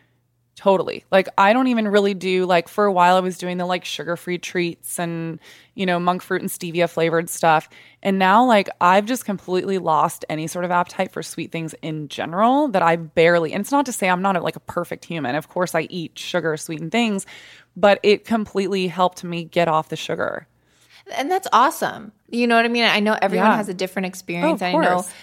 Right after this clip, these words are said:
Speaker 2: there's, um, there's people, like, with diabetes, and it, that actually helps them. You know what I mean?
Speaker 1: Yeah.
Speaker 2: So, and that's awesome. So everyone does have an individual, like, reaction to it. Um,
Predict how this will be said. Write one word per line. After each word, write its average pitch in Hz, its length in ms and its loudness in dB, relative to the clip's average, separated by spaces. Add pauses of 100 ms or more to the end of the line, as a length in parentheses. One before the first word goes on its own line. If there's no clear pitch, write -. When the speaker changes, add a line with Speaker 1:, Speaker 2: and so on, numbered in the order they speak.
(240)
Speaker 2:
there's, 196 280 -2
um, 170 360 -2 (220)
there's 180 140 -6
people, 180 540 -2
like, 175 240 -2
with 175 100 -6
diabetes, 160 640 -4
and 175 160 -6
it, - 140 -8
that 160 220 4
actually 175 340 -2
helps 160 320 -6
them. 147 340 -4
You 220 120 -2
know 214 100 6
what 202 100 6
I 202 60 0
mean? 196 240 -2 (180)
Speaker 1:
Yeah. 170 240 -2
Speaker 2:
So, 190 280 8
and 196 140 0
that's 220 200 -2
awesome. 190 340 2
So - 160 -2
everyone 220 380 -2
does 175 240 0
have 180 200 -6
an 175 80 -4
individual, 165 720 -6
like, - 260 -6
reaction - 500 -6
to 165 180 -6
it. 147 280 -8 (380)
Um, 156 580 -2